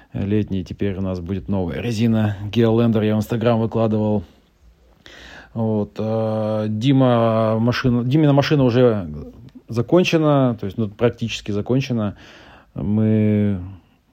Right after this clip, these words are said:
е-, ну, единственное, что осталось, это поставить систему пожаротушения. Как раз она была, э, у меня ле-,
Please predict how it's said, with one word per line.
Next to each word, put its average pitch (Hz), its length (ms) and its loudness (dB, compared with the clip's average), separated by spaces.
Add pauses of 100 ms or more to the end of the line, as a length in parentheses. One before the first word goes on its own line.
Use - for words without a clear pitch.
(760)
е-, 117 240 -4
ну, 135 140 2
единственное, 117 440 0
что 113 180 2
осталось, 143 500 4
это 107 760 0
поставить 104 360 -2
систему 107 340 -4
пожаротушения. 107 1040 -2
Как - 120 -20
раз 107 240 -4
она 107 200 -4
была, 104 640 -2 (680)
э, 101 60 -10
у 98 800 -4
меня 104 280 0
ле-, 101 180 -4